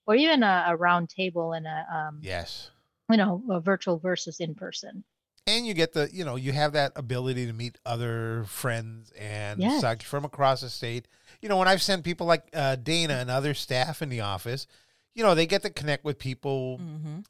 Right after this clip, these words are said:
Speaker 2: from across the state, from as high as Mendocino to Butte College and all the far north ones all around here. They get to see different perspectives. You get to have those side conversations.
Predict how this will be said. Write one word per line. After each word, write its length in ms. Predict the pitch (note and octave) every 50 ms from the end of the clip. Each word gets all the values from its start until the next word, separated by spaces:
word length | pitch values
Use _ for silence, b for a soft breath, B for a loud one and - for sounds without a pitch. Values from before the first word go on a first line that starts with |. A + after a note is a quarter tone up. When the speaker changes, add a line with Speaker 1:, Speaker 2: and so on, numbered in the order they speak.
| - _
Speaker 2:
from 200 | _ - F3 F3
across 360 | E3+ - - D#3+ D#3+ D#3 -
the 80 | - D#3+
state, 300 | - - G3+ G#3 G#3+ -
from 140 | - C#3+ B2+
as 100 | A#2 -
high 240 | - B2+ B2 B2+ B2+
as 140 | C3 A#2+ A#2
Mendocino 800 | B2 C3 C#3 C3 C3+ C3 - - C#3 C3+ B2+ C3 C3 C3 C3+ C3
to 80 | B2 G#2
Butte 300 | F#2 G#2 B2+ C#3+ - -
College 540 | - - B2+ C3 C3+ C#3 C3+ C3+ C#3 B2 A2+
and 100 | A#2 A#2+
all 180 | B2 B2+ C3+
the 220 | C#3 C#3 C3+ C3 - b b b b b b
far 400 | b - - C#3+ C3+ C#3 D3+ D3+
north 340 | D3 D3 D3 D3 C#3+ - -
ones 360 | D3 D3 D3 C#3+ C#3+ C#3 C3+
all 280 | - - A#2+ C3 C#3 C#3+
around 400 | C#3+ C3+ C#3+ C#3 C#3 C3+ C3+ A#2+
here. 540 | - - C3+ C3+ C3+ C3+ C3+ C3 C3 C3+ C3+ b b b b b b b b b b b b b _
They 180 | - B2+ B2 B2
get 200 | A#2+ C#3+ C#3 C#3 -
to 60 | C#3
see 220 | - - D3+ C#3
different 400 | C3+ A#2 C3+ B2 - C3+ C3 -
perspectives. 1040 | - - G2+ - - - - C3 C3 B2+ - _ - C3 B2 A#2+ A#2+ A#2+ A#2+ A#2 - - b b b b b
You 100 | - A#2
get 140 | A#2 C3+ -
to 80 | C3+ B2
have 200 | B2+ B2+ B2+ A#2+
those 160 | A#2+ A#2 A2+ -
side 280 | - C3+ B2+ C3 B2+
conversations. 1160 | - - C3+ B2+ B2+ B2 A#2+ B2+ - - - B2+ B2+ B2+ A#2+ - - A#2+ A#2+ A#2+ A#2+ A2+ -